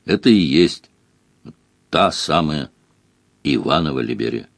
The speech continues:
Радуйтесь». «Что, что?» — удивился Иосиф Гурамович. «Либерия? Это ещё что такое? Книга, что ли?» «Это вы её столько времени искали?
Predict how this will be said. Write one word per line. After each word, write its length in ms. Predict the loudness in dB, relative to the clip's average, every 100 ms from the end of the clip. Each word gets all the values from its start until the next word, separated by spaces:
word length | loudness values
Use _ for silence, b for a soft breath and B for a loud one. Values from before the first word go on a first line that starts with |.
| -8
Радуйтесь». 720 | -2 0 0 -4 -10 -20 -20 _ _ _ _ _ _ _ _ -16
«Что, 540 | -14 -14 _ -4 -4
что?» — 880 | -4 -14 _ _ -10 -8 -6 -8 -8 _ _ _ _ _ _ _ -2
удивился 720 | 0 4 4 2 2 2 2
Иосиф 600 | 0 0 0 0 -2 -2
Гурамович. 720 | -2 -2 -2 -2 -4 -6 -12 _ _ _
«Либерия? 880 | -10 -4 -4 -4 -6 -6 -4 -4 -6 _ _ _ _ _ -4
Это 300 | -4 -4 -8
ещё 240 | -12 -14
что 180 | -14 -14
такое? 300 | -14 -16 -18 _ _ _ _ _
Книга, 360 | -6 0 0 -2
что 260 | -8 -14
ли?» 120 | -16 -18 _ _ _ _ _ _ _ b b
«Это 300 | -6 0 0
вы 140 | 4
её 560 | 4 6 4 4 2 0
столько 440 | 0 2 2 4
времени 480 | 2 4 2 0 0
искали? 540 | -4 -4 -4 0 -2